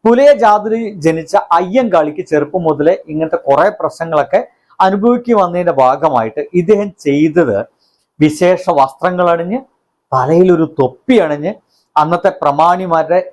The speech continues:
സഞ്ചാരം എങ്ങനെയായിരുന്നു അതേപോലെ ഇവർക്കിടയിലൂടെ ഇദ്ദേഹം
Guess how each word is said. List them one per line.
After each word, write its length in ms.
സഞ്ചാരം 800
എങ്ങനെയായിരുന്നു 680
അതേപോലെ 760
ഇവർക്കിടയിലൂടെ 1040
ഇദ്ദേഹം 600